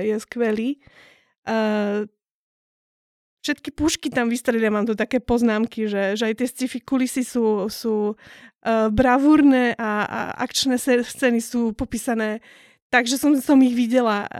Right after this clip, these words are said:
fakt výborný jazyk má tento autor. Čo tu mám, e,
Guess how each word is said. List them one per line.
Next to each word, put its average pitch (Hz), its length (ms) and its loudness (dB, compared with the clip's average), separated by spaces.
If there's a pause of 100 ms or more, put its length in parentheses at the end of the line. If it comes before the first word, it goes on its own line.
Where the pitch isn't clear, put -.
(500)
fakt - 500 -4 (200)
výborný 254 640 2
jazyk 208 240 -4
má 196 140 -4
tento 208 320 -4
autor. 202 400 -4 (1040)
Čo - 200 2
tu 359 120 4
mám, 214 480 4
e, 233 40 -6